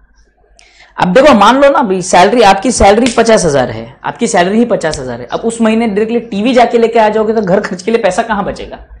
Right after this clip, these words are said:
कुछ ही नहीं बचेगा। समझ में आ रहा है आपको?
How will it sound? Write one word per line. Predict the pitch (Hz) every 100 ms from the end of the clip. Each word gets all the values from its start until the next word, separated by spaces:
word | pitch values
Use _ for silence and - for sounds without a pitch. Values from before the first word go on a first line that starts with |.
| _ _ -
कुछ | 262 202
ही | 269
नहीं | 254
बचेगा। | 190 131 127 113 - _ - - _ -
समझ | - 208
में | 226 190
आ |
रहा | 175
है | 139
आपको? | 123 -